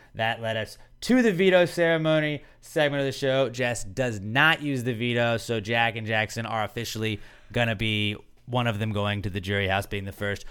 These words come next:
member of the jury. Now, they do seem like they, they still think it's a double eviction tomorrow.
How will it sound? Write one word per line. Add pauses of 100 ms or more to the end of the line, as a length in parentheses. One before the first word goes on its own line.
(180)
member
of
the
jury. (180)
Now,
they
do
seem
like
they,
they
still
think
it's
a
double
eviction
tomorrow.